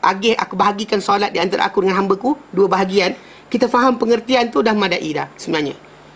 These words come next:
Tapi lah kita kadang lalai, kan? Lalai, lupa, leka. Kena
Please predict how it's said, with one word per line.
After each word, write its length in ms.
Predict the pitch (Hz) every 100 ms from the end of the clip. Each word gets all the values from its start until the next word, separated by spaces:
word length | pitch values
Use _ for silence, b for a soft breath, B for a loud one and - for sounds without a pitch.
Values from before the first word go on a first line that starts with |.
| -
Tapi 240 | - 220 262
lah 80 | 247
kita 240 | 226 240
kadang 480 | 233 247 233 - -
lalai, 400 | 220 240 160 160
kan? 140 | 220 294 - 156
Lalai, 560 | 165 160 151 151 165
lupa, 480 | 170 165 170 156 147
leka. 460 | 156 160 - 143 - B B - 214
Kena 120 | 294